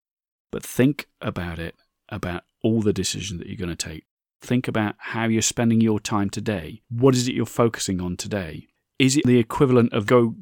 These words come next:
go drive over there and get five hundred dollars, or is it the equivalent of, "Well, there's a couple of bucks waiting for you"? Think about it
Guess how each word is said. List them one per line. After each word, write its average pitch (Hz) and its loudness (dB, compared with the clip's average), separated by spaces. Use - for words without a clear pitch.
go 117 6
drive 113 4
over 107 4
there 107 4
and 104 2
get 101 -4
five 98 -4
hundred 117 0
dollars, 135 2
or 101 4
is 98 0
it 104 -2
the 104 -2
equivalent 113 2
of, 101 -4
"Well, 101 -4
there's 95 -2
a 95 -4
couple - -10
of 92 -8
bucks - -6
waiting 85 -8
for 80 -10
you"? 73 -12
Think 110 0
about 85 -8
it 80 -10